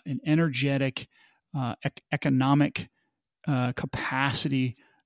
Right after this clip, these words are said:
globally has lifted tens of millions, if not hundreds of millions, out of poverty.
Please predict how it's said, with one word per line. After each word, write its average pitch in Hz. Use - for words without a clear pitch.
globally 127
has 120
lifted 123
tens 175
of 120
millions, 113
if 131
not 135
hundreds 147
of 127
millions, 123
out 117
of 113
poverty. 113